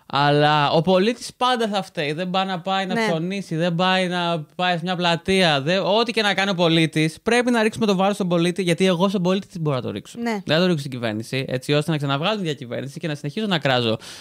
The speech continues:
Speaker 1: εσένα που με έφερες σε αυτή τη θέση. Λες και πενήντα χρόνια τώρα δεν βγάζουμε τέτοια κόμματα. <laughs> Συγγνώμη, παιδιά, αλλά δεν μπορώ άλλο με αυτό, με τα, με τα εκλογικά. Αλήθεια, ρε φίλε. Γιατί... γιατί έχουμε Βουλή, δεν μπορώ να το καταλάβω ακόμα. Είμαι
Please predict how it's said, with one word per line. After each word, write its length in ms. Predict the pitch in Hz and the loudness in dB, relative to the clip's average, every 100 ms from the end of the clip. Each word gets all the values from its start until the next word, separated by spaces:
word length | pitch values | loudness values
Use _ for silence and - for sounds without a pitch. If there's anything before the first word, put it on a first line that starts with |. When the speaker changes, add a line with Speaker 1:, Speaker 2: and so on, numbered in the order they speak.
| - | -6
Speaker 1:
εσένα 460 | 151 160 196 180 175 | 0 2 4 4 4
που 100 | 175 | 4
με 140 | 180 | 4
έφερες 220 | 165 165 | 4 4
σε 60 | 147 | 2
αυτή 100 | 165 | 2
τη 80 | 156 | 2
θέση. 380 | 156 147 143 185 | 2 2 2 0
Λες 200 | 208 233 | 2 2
και 120 | 240 | 0
πενήντα 420 | 233 226 277 254 240 | 0 0 0 0 0
χρόνια 340 | 233 269 247 | 2 2 2
τώρα 260 | - 285 311 | 2 2 2
δεν 140 | 330 302 | 2 0
βγάζουμε 380 | 330 311 254 247 | 2 2 0 -2
τέτοια 280 | 226 202 | 0 0
κόμματα. 480 | 175 190 185 160 147 | 0 0 2 2 0
<laughs> 40 | 139 | -2
Συγγνώμη, 400 | 160 160 160 139 | -2 0 0 0
παιδιά, 400 | 117 117 131 143 | -6 -6 -4 -4
αλλά 160 | 151 151 | -4 -4
δεν 100 | 180 | -4
μπορώ 280 | 170 147 135 | -2 0 0
άλλο 220 | 131 127 | -2 -6
με 60 | |
αυτό, 240 | 127 - 127 | -10 -10 -8
με 80 | 123 | -6
τα, 260 | 123 123 - - - | -6 -8 -12 -20 -16
με 100 | - | -8
τα 100 | 135 | -2
εκλογικά. 460 | 143 151 139 139 165 | -2 -2 -4 -2 0
Αλήθεια, 400 | 165 170 170 131 | 2 0 0 -2
ρε 100 | 123 | -2
φίλε. 300 | - 127 127 | -6 -10 -8
Γιατί... 600 | 127 143 143 185 180 - _ _ _ - | -6 -6 -4 -4 -4 -6 _ _ _ -4
γιατί 400 | 175 202 294 311 | -2 0 2 2
έχουμε 280 | 302 247 | 2 2
Βουλή, 440 | 220 208 233 220 165 | 2 4 4 4 2
δεν 140 | 302 233 | 0 2
μπορώ 140 | 190 | 2
να 20 | 147 | 0
το 20 | 139 | -2
καταλάβω 420 | 127 127 127 117 | -6 -6 -8 -10
ακόμα. 420 | 120 127 113 123 _ _ _ | -12 -12 -14 -18 _ _ _
Είμαι 320 | - 277 254 | -6 -4 -4